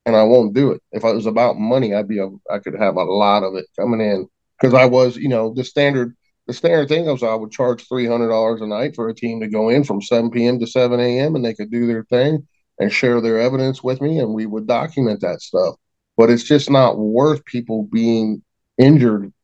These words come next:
in all three manners, spiritually, physically, and mentally. It's not worth it, you know, and, uh, as a responsible location owner, I think I was supposed to own that location for that very reason, to shut it down.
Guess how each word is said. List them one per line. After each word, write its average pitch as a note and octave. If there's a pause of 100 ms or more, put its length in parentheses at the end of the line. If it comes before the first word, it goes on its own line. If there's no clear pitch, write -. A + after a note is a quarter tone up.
(220)
in A2
all A2+
three A2+
manners, G#2
spiritually, A2
physically, G#2+
and G2+
mentally. A#2
It's G#2
not B2+
worth G3
it, - (540)
you A2+
know, A2
and, G#2+
uh, G2+ (520)
as A#2
a A#2+
responsible C3
location A#2+
owner, A#2+
I B2+
think C#3+
I C3
was C3+
supposed D3
to -
own D#3
that -
location B2+
for D3
that C3
very A#2+
reason, A2+ (320)
to A2+
shut B2
it A#2
down. G#2